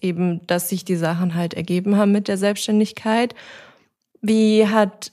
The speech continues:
also hast du das an irgendeinem Punkt auch so deinem Umfeld kommuniziert? So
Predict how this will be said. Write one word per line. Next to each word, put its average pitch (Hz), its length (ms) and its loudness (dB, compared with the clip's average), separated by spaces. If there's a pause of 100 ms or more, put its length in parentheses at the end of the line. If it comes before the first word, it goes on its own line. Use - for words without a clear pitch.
(140)
also 196 260 2
hast 196 140 -2
du 214 40 -2
das 202 140 -2
an 185 140 0
irgendeinem 214 340 2
Punkt 233 300 0
auch 196 160 0
so 190 140 -2
deinem 170 440 -2
Umfeld 311 540 0
kommuniziert? 311 800 -4
So 247 320 2